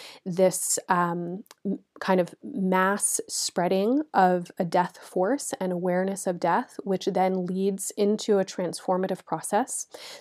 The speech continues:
that transformative process that we don't know where it will go. Um, in order to transform, something does need to, to fully break down and die.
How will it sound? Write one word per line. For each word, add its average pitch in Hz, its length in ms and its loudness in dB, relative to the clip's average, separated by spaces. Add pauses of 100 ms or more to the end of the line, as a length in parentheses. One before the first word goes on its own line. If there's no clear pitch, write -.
that - 160 0
transformative 180 680 -2
process 175 440 -4
that - 120 -2
we 196 140 0
don't 180 180 0
know 180 220 -4
where 180 260 0
it 185 80 -2
will 196 160 2
go. 185 400 2 (420)
Um, 175 360 -4 (100)
in 185 120 0
order 175 220 0
to 190 220 -2
transform, 190 560 -2
something 185 340 -2
does 180 360 0
need 185 220 -2
to, 180 360 -2
to - 140 -4
fully 180 320 -2
break 180 260 -4
down 180 220 -4
and 208 160 0
die. 170 320 -4